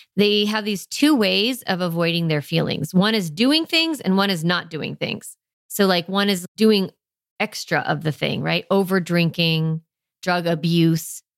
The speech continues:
binge watching, excessive news checking, over scrolling on social media, overeating, over exercising, under eating, but, like, extreme under eating,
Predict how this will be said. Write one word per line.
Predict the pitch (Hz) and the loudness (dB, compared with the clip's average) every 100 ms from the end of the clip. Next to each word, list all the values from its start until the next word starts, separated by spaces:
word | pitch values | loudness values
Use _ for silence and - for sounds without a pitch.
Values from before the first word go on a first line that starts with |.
| - | -8
binge | 160 185 185 165 | 0 2 2 0
watching, | 156 156 - 170 160 156 156 | 0 -2 -2 0 2 2 0
excessive | 170 160 - 165 - 175 160 | -4 -6 -4 -4 -4 -4 2
news | 170 165 - | 4 4 0
checking, | - 156 - 156 151 - | -6 -6 -2 -2 0 0
over | 180 180 175 | 2 2 2
scrolling | 180 - 170 165 160 156 | -2 0 2 4 2 2
on | 151 | 0
social | - 156 - | 0 -2 0
media, | 156 156 151 160 - - | 0 2 2 0 -2 0
overeating, | 185 180 175 - 170 156 151 147 | 0 2 0 0 0 2 2 2
over | 175 185 170 175 | 0 0 0 0
exercising, | 160 160 - 156 - 147 147 156 156 143 - - _ | -2 -6 -8 -8 -6 -6 -4 0 0 -2 -8 -20 _
under | 202 220 240 208 170 | -2 0 2 2 2
eating, | 165 156 156 151 | 2 0 0 0
but, | - | 0
like, | 156 | 0
extreme | 160 - - - 180 170 | -2 -6 -6 0 2 2
under | 156 151 - | 0 -2 -2
eating, | 165 156 156 156 | 0 0 0 0